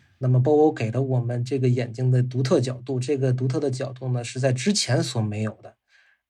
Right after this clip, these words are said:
然后此后我们能够顺着这个角度去观察东京，然后去观察其他的城市。我觉得这实际上是这一系列的作品，它能够不断地被，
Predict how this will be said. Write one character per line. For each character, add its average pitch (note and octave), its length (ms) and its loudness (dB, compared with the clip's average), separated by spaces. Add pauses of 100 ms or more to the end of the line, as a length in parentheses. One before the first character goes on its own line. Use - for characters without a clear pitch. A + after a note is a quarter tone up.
然 B2 120 2
后 B2+ 80 6
此 - 220 0
后 D3+ 220 6
我 B2 120 4
们 A2+ 180 -2
能 A#2+ 140 2
够 E3+ 140 6
顺 C4+ 320 6
着 C#3 80 4
这 B2+ 160 4
个 B2 80 4
角 A#2+ 260 -2
度 B2 120 -6
去 B2+ 140 -6
观 B2+ 220 2
察 A#2+ 240 0
东 B2 240 4
京， A#2 260 2 (540)
然 B2 200 2
后 C3 180 0
去 B2+ 240 -2
观 A#2 260 -2
察 G#2 380 -8 (260)
其 - 140 -6
他 A#2+ 160 0
的 A2+ 80 0
城 A#2 220 -8
市。 B2 160 -12
我 A#2+ 120 -6
觉 A2+ 160 -8
得 A#2+ 160 -4
这 B2+ 220 0
实 B2 180 -4
际 B2 200 0
上 A#2 220 -2
是 A2+ 360 -6 (320)
这 C#3+ 140 -2
一 B2 160 4
系 E3 260 4
列 C#3+ 140 6
的 B2+ 120 2
作 B2+ 200 2
品， A#2+ 180 -2
它 A#2 140 -8
能 B2+ 120 2
够 C3 80 4
不 B2+ 160 2
断 D3 220 6
地 C3 80 4
被， A#2+ 420 2